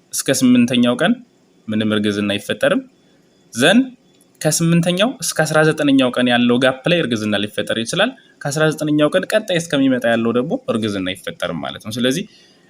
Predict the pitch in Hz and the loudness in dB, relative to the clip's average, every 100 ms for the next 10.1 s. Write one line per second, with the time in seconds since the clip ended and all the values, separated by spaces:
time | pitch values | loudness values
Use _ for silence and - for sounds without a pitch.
0 | _ 113 131 147 143 131 139 170 - 131 | _ 2 4 6 4 4 2 0 -4 -6
1 | 120 117 117 113 117 151 165 147 117 117 | -2 0 2 0 -2 -2 -4 -4 -2 -4
2 | 110 110 107 98 113 110 113 123 120 110 | -4 -4 -4 -4 -4 0 2 2 2 0
3 | 104 - 101 104 101 98 95 - 92 - | -4 -6 -4 -4 -2 -4 -6 -8 -8 -6
4 | 90 90 - 90 87 85 87 85 90 101 | -6 -6 -8 -10 -8 -8 -10 -14 -10 -6
5 | 110 175 - _ _ _ _ _ _ 107 | -4 -6 -12 _ _ _ _ _ _ 0
6 | 104 95 107 120 139 151 143 135 123 123 | 0 0 0 2 4 2 4 4 4 4
7 | 135 208 - _ _ 127 127 - - 117 | 4 4 0 _ _ 0 2 2 0 0
8 | 110 110 110 - 143 113 110 104 101 98 | -2 -4 -6 -4 -4 -4 -4 -2 -4 -4
9 | 101 - - 127 120 127 143 143 160 170 | -6 -6 -6 -2 -2 -2 -2 0 2 2